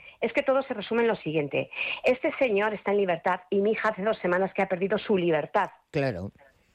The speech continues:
Speaker 1: Es que mi hija no puede salir a la calle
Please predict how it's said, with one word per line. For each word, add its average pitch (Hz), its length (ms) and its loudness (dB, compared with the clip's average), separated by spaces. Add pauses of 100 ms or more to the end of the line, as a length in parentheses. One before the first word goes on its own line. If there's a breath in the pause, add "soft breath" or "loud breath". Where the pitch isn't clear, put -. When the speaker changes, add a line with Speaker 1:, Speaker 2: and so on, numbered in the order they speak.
(240 loud breath)
Speaker 1:
Es 254 180 2
que 294 120 -2
mi 208 160 0
hija 214 320 -2
no 214 340 0
puede 208 440 0
salir 175 320 0
a 202 80 2
la 156 100 0
calle 180 320 -2